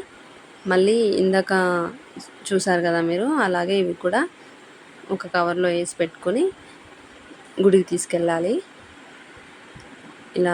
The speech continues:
తర్వాత ఒక జాకెట్ ముక్కలో కుడకలు, ఖర్జూరాలు, గాజులు, పసుపు, కుంకుమ ఇలా అన్నీ కూడా ఒళ్ళో పెట్టినట్టుగా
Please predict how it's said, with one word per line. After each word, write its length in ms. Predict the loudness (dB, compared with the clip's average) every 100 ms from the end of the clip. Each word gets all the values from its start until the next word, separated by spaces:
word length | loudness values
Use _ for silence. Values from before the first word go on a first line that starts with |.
| 0
తర్వాత 240 | 0 0 0
ఒక 80 | 0 2
జాకెట్ 300 | 2 2 -2 -4
ముక్కలో 260 | -2 -2 0 2
కుడకలు, 420 | 2 2 2 2 2
ఖర్జూరాలు, 560 | -2 0 0 2 2 0 0
గాజులు, 460 | 0 0 -2 -4 -4
పసుపు, 420 | -2 -4 -8 -4 -4 -2
కుంకుమ 460 | -2 -2 -2 -2 -2 -8 -20 -20 -20 -4 0
ఇలా 120 | 0
అన్నీ 160 | 2 0 0
కూడా 140 | 0 0
ఒళ్ళో 180 | 2 2 0
పెట్టినట్టుగా 540 | 0 -2 -4 -4 -2